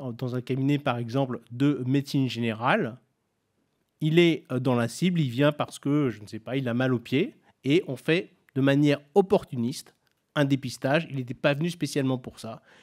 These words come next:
Et on va s'apercevoir qu'il y a une pathologie rythmique. Toujours dans le dépistage opportuniste, les patients qui ont moins de soixante-cinq ans et avec au moins une comorbidité. Et puis, vous aviez de, donc le deuxième type de dépistage, le dépistage systématique,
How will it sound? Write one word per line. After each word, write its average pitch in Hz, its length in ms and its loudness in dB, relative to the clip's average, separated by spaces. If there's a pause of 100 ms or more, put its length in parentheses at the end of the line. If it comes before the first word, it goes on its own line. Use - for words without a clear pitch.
(160)
Et 147 60 0
on 147 100 4
va 143 240 4 (100)
s'apercevoir 139 760 -4
qu'il - 180 -10
y 127 100 0
a 139 240 -2
une 127 120 -8
pathologie 120 520 -2
rythmique. - 500 -8 (120)
Toujours 185 720 6
dans 131 100 -4
le 131 60 -2
dépistage 135 720 0 (140)
opportuniste, 143 800 2 (480)
les 127 80 0
patients 160 340 2
qui 170 140 -2
ont 123 80 4
moins 196 200 6
de 196 60 0
soixante-cinq 143 640 -2
ans 190 220 -6 (380)
et 139 100 4
avec 175 280 4 (200)
au 202 80 8
moins 208 220 8
une 196 80 2
comorbidité. 147 720 2 (180)
Et - 40 -20
puis, 226 140 4
vous 190 200 4
aviez 170 240 6
de, 170 260 -2
donc 165 300 2
le 127 80 0
deuxième 190 460 4
type 185 180 -4
de 139 80 -2
dépistage, 185 720 0
le 147 100 -4
dépistage 135 800 -2
systématique, 185 960 0